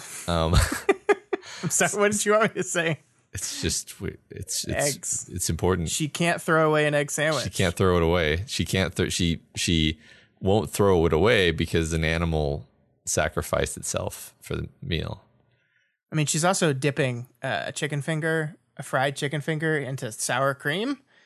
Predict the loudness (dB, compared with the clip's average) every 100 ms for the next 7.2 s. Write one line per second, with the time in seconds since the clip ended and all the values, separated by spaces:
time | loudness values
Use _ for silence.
0 | _ -16 -16 _ _ _ _ _ -4 2
1 | 4 2 0 -2 0 0 -2 -4 -4 -6
2 | -6 -12 -20 -18 -16 -18 -18 -18 -18 -10
3 | -2 0 0 0 0 -4 -10 -16 -14 -12
4 | -12 -4 -2 0 0 2 4 2 0 -4
5 | -4 -4 -2 -2 -2 0 0 0 -2 -4
6 | -2 -2 -2 -2 -4 _ -16 -4 -2 0
7 | 0 0